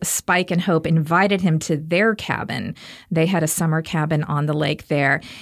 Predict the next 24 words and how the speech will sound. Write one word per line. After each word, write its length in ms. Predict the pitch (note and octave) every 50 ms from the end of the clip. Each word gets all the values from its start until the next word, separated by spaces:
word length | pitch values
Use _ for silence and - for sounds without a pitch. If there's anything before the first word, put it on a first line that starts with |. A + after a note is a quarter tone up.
| - -
And 140 | - F#3+ G#3
he 180 | G#3 D4 G4
vacationed 580 | G#4 G#4+ F4+ - - - A#3+ A#3+ - - G#3+ F#3+
with 120 | F3+ E3+ -
them 200 | F3+ E3 E3 D#3+
for 160 | - F3 D#3+
a 60 | D3+
couple 360 | D#3 - - G#3 G3+ G#3+ G3+
of 100 | G3 F#3
summers 420 | - - - F3 E3+ D#3+ D#3+ D#3+ D#3+
until 280 | D#3 D#3 D#3 - F3+
nineteen 580 | D#3+ D#3 D#3 D#3 E3+ F3+ F#3+ - - G#3 F#3 F3
sixty-seven, 960 | F3 - - F#3+ - - - - D#3+ D3+ - - E3+ D#3+ D3+ D3 C#3+ C#3+ C3+ - - - - - -
when 180 | - E3+ F3
he 180 | F#3 G3 F#3+ F3+
started 400 | E3+ - - G3 G3+ G3 F#3 E3+
building 320 | D#3+ F3+ E3+ E3 E3 D#3+ D#3+
his 400 | D#3+ - - B3 B3 B3+ - - -
own 220 | E3+ D#3+ D#3+ D#3+
cabin 400 | D#3+ - - D3+ D3 D3+ D3 D3+
two 220 | - - - F3 E3+
hundred 260 | F3 E3 D#3+ D#3 D3+
yards 320 | D#3+ D3 D3+ D3 - -
away. 460 | D#3+ D3 D#3+ D#3+ D#3 D#3 C#3+ C#3+ -